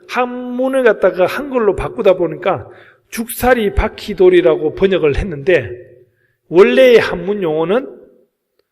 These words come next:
생사윤회입니다. 생사윤회를 갖다가 죽살이, 죽고 살고, 윤회를 바퀴돌이,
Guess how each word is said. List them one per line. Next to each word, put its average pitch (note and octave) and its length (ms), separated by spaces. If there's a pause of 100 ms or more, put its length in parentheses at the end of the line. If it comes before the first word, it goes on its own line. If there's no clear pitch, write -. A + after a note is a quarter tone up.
(1200)
생사윤회입니다. F3 1400 (1500)
생사윤회를 G3 1040
갖다가 D#3+ 560 (520)
죽살이, G#3+ 720
죽고 A3 280
살고, D#3 720 (760)
윤회를 E3+ 560
바퀴돌이, D#3 800